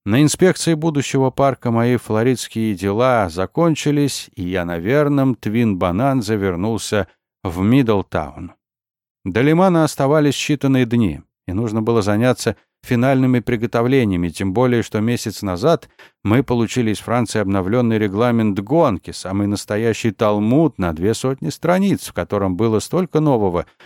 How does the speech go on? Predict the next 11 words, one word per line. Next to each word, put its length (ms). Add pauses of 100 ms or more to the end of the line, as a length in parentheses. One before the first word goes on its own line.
(120)
что 220
мы 100
схватились 560
за 300
голову 340
от 140
того 220
объема 320
работы, 360
который 380
предстоял. 640